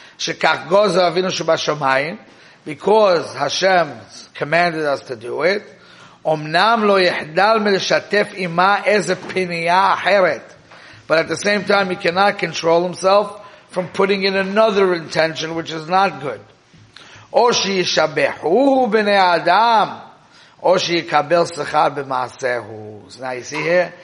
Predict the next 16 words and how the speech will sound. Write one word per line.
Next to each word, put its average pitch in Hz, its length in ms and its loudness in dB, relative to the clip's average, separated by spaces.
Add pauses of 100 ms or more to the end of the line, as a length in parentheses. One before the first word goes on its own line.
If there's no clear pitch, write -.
(180)
this 156 160 -10
is 160 140 -10
called 170 420 -4 (500)
dual 208 580 2
intention. 135 680 -4 (840)
Until 233 400 0
this 208 240 0
point, 196 400 -2
we 170 60 -8
were 156 140 -8
going 170 500 0
with 202 380 -2 (400)
only 226 800 2
bad 156 320 0
intention, 120 680 -8
meaning 160 380 -4